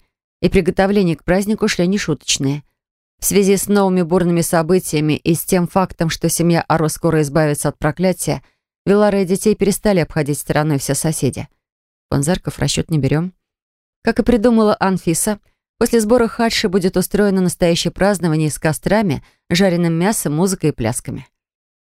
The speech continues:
Место дислокации празднества выбрали между домом Вилара и Курта. Большая ровная поляна, на которой мужчины устанавливали шатры, готовили места под кострища и многое другое.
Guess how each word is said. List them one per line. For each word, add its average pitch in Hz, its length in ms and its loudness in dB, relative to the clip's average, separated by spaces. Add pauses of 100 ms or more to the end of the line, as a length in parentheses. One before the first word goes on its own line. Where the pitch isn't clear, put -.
(180)
Место 262 300 2
дислокации 202 720 0
празднества 170 840 0
выбрали 170 420 0
между 165 340 0
домом 160 340 0
Вилара 160 420 2
и 156 40 0
Курта. - 440 -8 (460)
Большая 170 340 2
ровная 160 300 0
поляна, 160 520 0 (240)
на 185 120 -2
которой 180 380 0
мужчины 175 420 0
устанавливали 160 720 0
шатры, 185 460 -2 (360)
готовили 202 400 2
места 180 320 0
под - 160 -4
кострища 160 540 -2
и 135 40 0
многое 151 300 0
другое. - 460 -4